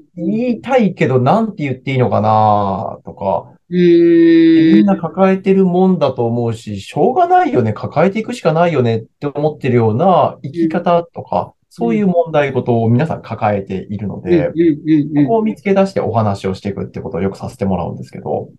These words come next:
Speaker 1: それ大事。やっぱり自分では盲点になってて、気すらついてない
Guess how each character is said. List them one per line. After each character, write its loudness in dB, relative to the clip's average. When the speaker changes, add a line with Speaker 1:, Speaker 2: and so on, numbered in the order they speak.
Speaker 1:
そ -14
れ 2
大 -2
事。 -4
や 0
っ -12
ぱ 2
り -6
自 -2
分 2
で 2
は 2
盲 0
点 -4
に -4
な -4
っ -10
て -14
て、 -14
気 2
す -2
ら 2
つ -8
い 0
て 0
な 2
い 0